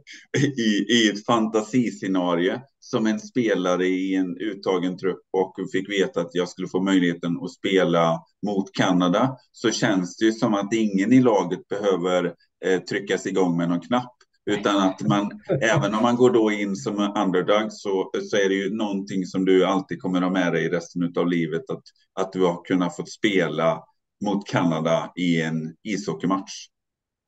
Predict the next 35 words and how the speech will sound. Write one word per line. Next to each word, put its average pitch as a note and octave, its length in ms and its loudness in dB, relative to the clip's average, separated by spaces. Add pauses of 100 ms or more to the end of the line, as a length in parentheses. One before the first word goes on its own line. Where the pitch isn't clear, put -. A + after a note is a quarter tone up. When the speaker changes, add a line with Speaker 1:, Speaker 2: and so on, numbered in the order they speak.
(400)
Speaker 2:
Ja, C3 60 4
men C#3+ 140 12
verkligen, C3+ 360 6
eh, B2 340 0
så A#2+ 260 -2
är A2 120 2
det A2 80 -2
ju. A#2 60 0
Eh, A2+ 520 -2 (240)
Speaker 1:
Så. G#2+ 100 -6
Speaker 2:
det, A2 220 0 (420)
det C3+ 100 2
ska C3+ 160 2
man B2+ 80 4
inte C3 120 0
sticka B2 240 -2
under A#2 120 -2
stolen G#2 360 -4
med. A2+ 200 -2
Speaker 1:
Nej. G#2+ 120 2
Speaker 2:
Alltså, A2 180 0
det A2+ 140 -4
är A2+ 340 -6 (100)
bara A2+ 240 2
att G#2+ 100 0
få A2+ 360 0
representera A2 540 -4
sitt A2 200 -8
land G#2 300 -2
och G#2+ 180 0
spela, G#2 300 -2
som G#2 140 -8
sagt, G#2+ 200 -4
mot A2+ 280 -2
Kanada G#2 560 -2